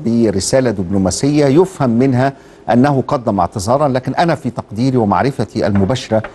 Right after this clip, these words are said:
بالرئيس محمود عباس والتقائي الطويل معه منذ كان رجل ثاني في المنظمة وفي السلطة الفلسطينية،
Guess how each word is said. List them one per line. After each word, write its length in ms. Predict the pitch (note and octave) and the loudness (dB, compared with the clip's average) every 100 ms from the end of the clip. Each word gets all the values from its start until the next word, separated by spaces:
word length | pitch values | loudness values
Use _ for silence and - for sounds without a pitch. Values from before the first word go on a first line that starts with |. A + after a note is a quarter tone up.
| - - | -16 -6
بالرئيس 360 | G2 G2 A#2+ - | 0 0 0 -4
محمود 340 | - A#2 F#2 | -2 0 0
عباس 560 | E2 D#2 A2+ C3 C3 - | -2 0 0 0 -2 -6
والتقائي 1800 | F#2+ G#2 A#2+ B2 A#2+ - - - G#2 A2 A#2 A2 - D#3+ E3 C3+ A#2+ G2 | 0 2 4 2 0 -16 -18 -4 0 2 0 -2 -2 2 2 2 -2 -4
الطويل 520 | G2 F2+ A2+ C3 C3 | -6 -4 0 2 4
معه 300 | G2+ F#2 A2 | 2 2 2
منذ 300 | G#2+ A2 F#2 | 2 2 0
كان 220 | G2 B2+ A#2 | 0 0 2
رجل 280 | A2 G2+ | 0 -2
ثاني 380 | F2+ - A2+ G2 | -6 -2 0 -2
في 300 | - G2+ F#2+ | -6 -6 -4
المنظمة 1000 | F2 D#2+ F2+ F2+ F#2+ G2+ F#2+ G#2+ A#2+ B2+ B2+ - - - | -4 -2 -2 0 2 2 2 2 2 2 0 -16 -20 -6
وفي 200 | G2 - | -6 -4
السلطة 360 | A2+ - B2 G#2 | -4 -2 -2 -2
الفلسطينية، 800 | - F#2+ - G#2+ B2 D3+ D3+ | -6 -8 -4 -2 2 2 2